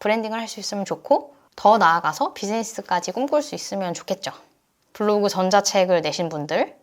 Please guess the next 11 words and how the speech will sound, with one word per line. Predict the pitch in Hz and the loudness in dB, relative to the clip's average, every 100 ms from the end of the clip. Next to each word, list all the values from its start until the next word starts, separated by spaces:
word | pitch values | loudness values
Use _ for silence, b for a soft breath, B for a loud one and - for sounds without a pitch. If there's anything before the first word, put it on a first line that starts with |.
| - | -2
클래스 | 311 330 320 | 2 4 4
내신 | 190 156 202 | 2 2 -2
분들도 | 202 196 190 208 | -4 -2 -2 -2
많고 | 143 147 - 214 - _ _ _ | -4 0 0 0 -4 _ _ _
맛집 | 175 170 247 247 | 0 4 2 2
정보 | 185 165 175 180 180 | 0 0 2 4 4
제공 | - 175 208 202 | 6 2 4 2
서비스를 | 233 330 403 - 269 190 165 147 147 | 4 6 4 6 6 6 2 0 -4
하시는 | 196 185 196 180 | -6 -4 -4 -4
분들도 | 165 156 151 147 | -6 -6 -8 -8
계시니까요. | 156 - 175 170 135 170 | -8 -6 -6 -6 -6 -6